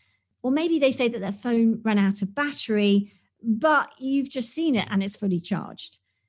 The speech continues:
It's time to trust your instinct, okay? It is time to start listening to your instinct.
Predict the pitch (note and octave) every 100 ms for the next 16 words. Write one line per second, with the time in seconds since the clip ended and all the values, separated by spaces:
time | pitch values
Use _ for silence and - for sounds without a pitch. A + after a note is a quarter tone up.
0 | _ - D4+ - - - D#4+ D#4+ D#4 D#4
1 | D4+ C4+ - B3+ B3+ - A#3 A3+ A3 A3+
2 | - - E3+ - _ - - G3 G3 G3
3 | G3+ C4 C#4+ C#4 - C#4+ C#4+ C#4 C#4 C4
4 | _ _ - A#3 C4 A#3 A#3+ B3+ D4+ -
5 | B3 G3+ G3+ F#3+ F3+ F#3+ F3 - E3+ F3
6 | -